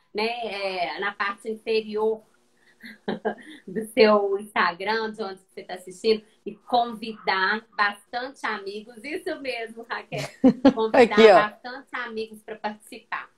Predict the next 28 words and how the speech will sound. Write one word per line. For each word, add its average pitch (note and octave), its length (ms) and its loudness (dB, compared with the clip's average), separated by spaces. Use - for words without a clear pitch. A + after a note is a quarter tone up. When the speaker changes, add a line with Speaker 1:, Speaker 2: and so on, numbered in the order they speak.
Speaker 1:
Porque A3 300 -2
se A3+ 60 -6
a - 40 -2
gente A#3 280 -10
bater A3 580 -2
cinquenta C#4 1500 -4
ouvintes, A3 960 -8
cinquenta, B3 1000 0
a D3 80 -6
gente F#3+ 160 -8
já G3+ 140 -2
tá G#3+ 180 -2
com, B3 320 -6
deze-, A3+ 320 -6
bateu F#3+ 320 -10
dezenove, A#3 560 -6
agora G#3 220 -10
tá G#3+ 100 -16
com A3+ 120 -10
dezessete. - 580 -14
Mas G3+ 120 -10
se B3 60 -10
a A3+ 40 -8
gente B3+ 200 -10
tiver A3 220 -2
cinquenta D4 840 -6
ouvintes A#3 720 -8
hoje G#3+ 640 -6